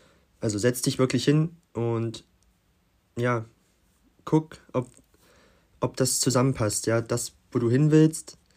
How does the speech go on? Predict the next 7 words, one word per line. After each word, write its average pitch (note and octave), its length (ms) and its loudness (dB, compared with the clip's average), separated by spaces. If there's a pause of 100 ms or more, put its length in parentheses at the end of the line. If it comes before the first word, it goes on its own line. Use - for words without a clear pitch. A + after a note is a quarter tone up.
(460)
und A#2+ 480 -4 (160)
was A#2+ 200 -4
du B2 160 -2
halt A#2+ 160 0
dafür A#2+ 220 -2
tun C3+ 240 -2
musst. G2 380 -10